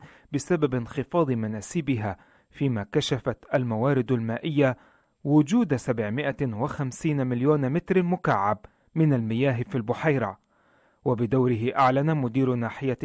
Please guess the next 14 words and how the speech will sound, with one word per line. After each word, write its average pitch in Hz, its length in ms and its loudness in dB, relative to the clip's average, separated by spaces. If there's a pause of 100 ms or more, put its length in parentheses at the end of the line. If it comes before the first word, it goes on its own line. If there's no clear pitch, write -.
(100)
قزانية 131 680 0
في 131 200 -2
محافظة 135 600 -2
ديالى 143 460 2 (400)
مازن 185 380 2
الخزاعي 156 680 2 (320)
حالة 135 420 2
الاستنفار 131 760 -2
القصوى 147 560 2 (360)
في 170 160 2
ناحيتين 156 760 0
حدوديتين 156 920 0
مع 180 160 2
إيران 190 440 2